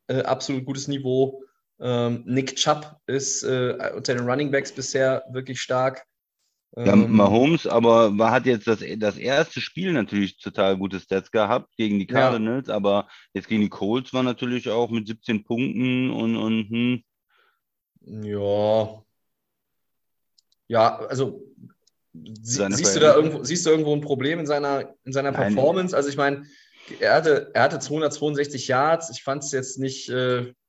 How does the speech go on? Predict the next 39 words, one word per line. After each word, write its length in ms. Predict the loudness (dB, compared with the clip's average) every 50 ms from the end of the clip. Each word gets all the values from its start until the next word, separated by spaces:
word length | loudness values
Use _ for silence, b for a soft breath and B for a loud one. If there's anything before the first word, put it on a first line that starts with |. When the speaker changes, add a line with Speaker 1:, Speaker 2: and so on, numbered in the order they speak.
| _ _ _ _ _ _ _ _ _ _ _ _ _ _ _ _ -10
Speaker 1:
ja, 260 | -6 -2 0 0 2
da 80 | 2 2
lief 180 | 0 0 2 2
halt 140 | 2 2
das, 180 | 2 0 -4 -6 -10
das 200 | -10 -6 0 2
Run-Game 360 | 2 2 4 2 2 2 0
nicht. 200 | -2 -4 -4 -4
Er 140 | -2 -2 0
war 80 | 0
auch 80 | 0 0
noch 140 | -2 -2 -2
der 100 | -2 -2
Leading 260 | -2 -2 -4 -4 -2
Rusher 280 | 0 0 0 0 0 -2
in 60 | -2
dem 100 | -4 -6
Spiel, 320 | -6 -6 -4 0 0 2 2
ne? 180 | 2 2 0
Das 220 | 0 -2 -2 0 0
ist 180 | 0 2 2 2
dann, 180 | 2 4 4
Speaker 2:
<laughs> 340 | 0 0 2 2 0 0 0
Speaker 1:
das 120 | -2 0
ist 40 | 2
dann 80 | 2 2
immer 120 | 4 4 2
ein 60 | 2
schlechtes 420 | 2 2 0 0 0 -4 -6 0
Zeichen 340 | 2 2 2 2 0 -2 -6
eigentlich, 480 | -4 -4 -4 -4 -6 -6 -6 -6 -4 -2
wenn 220 | -2 -2 -2 -2
gerade 260 | 2 2 2 2 2
ein 220 | 0 -2 -2 -6 -4
Quarterback, 480 | 0 0 2 2 2 0 0 0 -2
der 80 | -2 -4
jetzt 160 | -4 -6 -6
nicht 320 | -6 -6 -6 -8 -6 -2
dafür, 720 | 0 2 4 2 2 0 -2 -4 0 2 2 2 0 -2